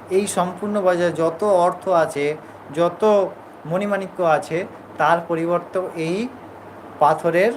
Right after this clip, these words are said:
মূল্যের সমান কিছু দেওয়া যাবে না।" যেই বলেছেন,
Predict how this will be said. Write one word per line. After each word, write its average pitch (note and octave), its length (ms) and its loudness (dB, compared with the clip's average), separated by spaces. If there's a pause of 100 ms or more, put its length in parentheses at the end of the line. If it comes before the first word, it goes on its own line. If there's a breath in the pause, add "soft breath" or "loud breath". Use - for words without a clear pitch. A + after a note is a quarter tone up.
(120)
মূল্যের E3 500 -2
সমান D3+ 440 -4
কিছু D3+ 180 -10
দেওয়া B2 240 -2
যাবে A#2 220 -4
না।" A2 160 -8 (2250)
যেই D#3 180 -2
বলেছেন, D#3+ 480 -2